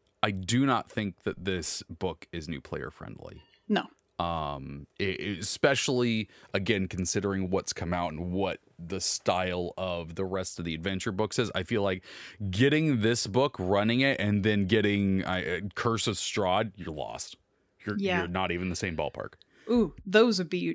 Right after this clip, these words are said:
Speaker 2: two bad back-to-back
Speaker 1: Yeah.
Speaker 2: <laughs> adventures
Speaker 1: Yeah, yeah,
Speaker 2: to
Speaker 1: yeah.
Speaker 2: run, just 'cause there's no cohesiveness between how they're both put together. <laughs>
Speaker 1: Yeah.
Speaker 2: Ooh.
Speaker 1: Um,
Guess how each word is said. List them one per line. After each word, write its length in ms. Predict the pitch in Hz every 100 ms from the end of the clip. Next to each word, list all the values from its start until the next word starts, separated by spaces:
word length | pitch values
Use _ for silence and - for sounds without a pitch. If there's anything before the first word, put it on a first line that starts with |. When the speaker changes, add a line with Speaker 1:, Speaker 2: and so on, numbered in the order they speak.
| -
Speaker 2:
two 520 | - 262 233 185 175
bad 420 | - 190 180 165 -
back-to-back 800 | 180 175 - 185 180 170 -
Speaker 1:
Yeah. 140 | 135 - -
Speaker 2:
<laughs> 80 | -
adventures 480 | 240 349 - 302
Speaker 1:
Yeah, 60 | -
yeah, 40 | 277
Speaker 2:
to 100 | 220
Speaker 1:
yeah. 60 |
Speaker 2:
run, 180 | 208 196
just 180 | 202 -
'cause 180 | 226 220
there's 220 | 214 214
no 220 | 226 226
cohesiveness 680 | 220 240 202 190 208 202 208
between 500 | 202 202 202 185 185 - - - - -
how 260 | - 185
they're 180 | 185 185
both 320 | 180 175 180 -
put 180 | 190
together. 440 | - 180 170 208 220 - - -
<laughs> 300 | 302 - -
Speaker 1:
Yeah. 240 | 101 - - _ - - - - -
Speaker 2:
Ooh. 20 | -
Speaker 1:
Um, 600 | 107 98 87 82 78